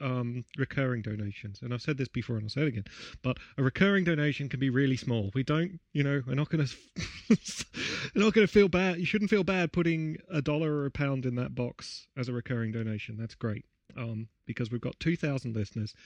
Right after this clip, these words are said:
and so far about twenty-six people, excellent people, um, actually donate to the podcast. So yes, um, if you, if you do donate to the podcast regularly, then you will be, like, part of quite an elite group.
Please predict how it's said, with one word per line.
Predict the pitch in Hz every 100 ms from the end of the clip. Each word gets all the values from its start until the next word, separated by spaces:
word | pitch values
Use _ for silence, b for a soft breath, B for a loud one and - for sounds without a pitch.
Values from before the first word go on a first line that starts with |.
| B
and | 113 104
so | 143 151
far | - 107 107 b b
about | 117 110 104 -
twenty-six | 127 127 117 131 - 139 117 - - - _ _ _ _ _ _ -
people, | 110 - 101 101 _ _ _ _ _ _ _ _ _ _ 156
excellent | 151 - 127 113
people, | - 101 104 101 - _ _
um, | 123 101 101 -
actually | 104 - 110
donate | 95 98 98 92
to | -
the | -
podcast. | 104 - 98 107 -
So | - - 98 98 - _ _ -
yes, | 101 92 - _ b b b b b
um, | 120 101 101
if | 165 113 110
you, | 104 101 - _
if | 110 -
you |
do | 107 135
donate | 143 110 98 -
to |
the | -
podcast | - 95 104 98
regularly, | 104 95 101 98 98 98 98
then | 98 98
you | 101
will | 101 101
be, | 104 98 98 -
like, | 98 98
part | - 101 -
of | 104 -
quite | - 104 156
an | 101
elite | 98 101 101 - -
group. | - 95 101